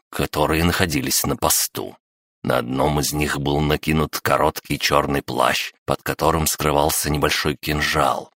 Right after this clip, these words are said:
излюбленное оружие воров, а на втором протертая кожаная жилетка и штаны не по размеру, заправленные в такие же большие растрепанные сапоги. Из оружия у него болталась дубинка на поясе,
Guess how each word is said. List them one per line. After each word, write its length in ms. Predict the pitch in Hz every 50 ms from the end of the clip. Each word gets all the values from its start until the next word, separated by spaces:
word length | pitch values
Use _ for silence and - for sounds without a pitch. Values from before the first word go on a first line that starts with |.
| _ _ -
излюбленное 920 | - 107 104 107 82 85 73 65 71 73 76 78 76 76 76 78 76 78 78
оружие 380 | 78 78 76 71 76 78 76
воров, 560 | 73 71 80 85 76 67 60 - - - - - _ _ _ _ _ _ -
а 60 | 120
на 100 | 120 104
втором 460 | - - - - - 78 76 90 87
протертая 680 | - - 73 73 - - 76 78 78 - - 76 71 71
кожаная 500 | - 78 76 76 76 76 76 73 73 69
жилетка 580 | - - 67 64 64 71 - - - - -
и 100 | - -
штаны 420 | - - - - - 65 62 67 78
не 140 | 85 85
по 120 | - - 80
размеру, 600 | 82 80 - 73 71 71 71 78 71 - - - _ _ -
заправленные 960 | 71 73 - 65 - - - 73 80 80 85 82 80 80 78 78 78 76 71
в 100 | - -
такие 380 | - 73 69 - - 76 71 71
же 160 | - 69 67
большие 580 | 65 - - - - - - 95 92 95 98 92
растрепанные 960 | 82 85 - - - - 76 71 71 71 - 71 69 69 67 67 67 65 65
сапоги. 720 | - - - 71 - - - 69 64 60 62 60 58 - - _ _ _ _ _ _ _
Из 160 | - 90 -
оружия 500 | 87 67 - - 73 85 95 87 71 65
у 100 | 65 65
него 280 | 65 64 65 64 80 85
болталась 600 | 73 76 67 67 - - 80 78 78 73 69 -
дубинка 520 | 65 69 67 - - 76 85 87 - - 82
на 120 | 82 78
поясе, 540 | - 76 76 76 76 73 - - - 71 -